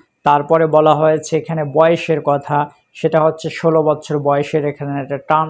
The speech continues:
টেনে দেওয়া হয়েছে। Then এরপরে বলা হয়েছে এই ধর্ষণের কারণে যদি মৃত্যু হয়,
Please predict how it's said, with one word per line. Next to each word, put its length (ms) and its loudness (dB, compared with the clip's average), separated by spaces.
টেনে 240 -4
দেওয়া 220 0
হয়েছে। 520 -4
Then 260 2
এরপরে 480 4
বলা 260 4
হয়েছে 580 2
এই 160 2
ধর্ষণের 640 0
কারণে 320 0
যদি 180 0
মৃত্যু 440 -2
হয়, 320 4